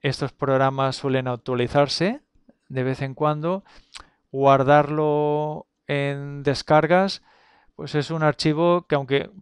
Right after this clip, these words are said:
aunque pesa muy poquito, que son cuarenta megabytes,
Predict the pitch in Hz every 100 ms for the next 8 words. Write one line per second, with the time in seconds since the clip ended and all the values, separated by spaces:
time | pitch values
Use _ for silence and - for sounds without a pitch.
0 | _ - 147 147 135 165 - 156 156 139
1 | 143 147 165 196 147 139 131 139 135 131
2 | 135 131 127 131 143 170 -